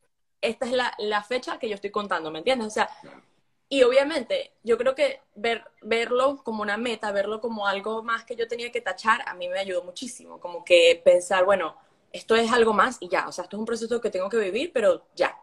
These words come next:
Speaker 1: como que sin darle mucha cabeza. Y obviamente, segundo, tras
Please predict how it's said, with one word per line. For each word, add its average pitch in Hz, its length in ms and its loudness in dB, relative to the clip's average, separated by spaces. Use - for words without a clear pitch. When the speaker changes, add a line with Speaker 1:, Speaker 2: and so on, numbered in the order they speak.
Speaker 1:
como 202 180 -6
que 190 100 -6
sin 190 180 -8
darle 190 220 0
mucha 214 280 -6
cabeza. 165 400 -4
Y 233 200 2
obviamente, 233 440 2
segundo, 220 840 0
tras 185 440 2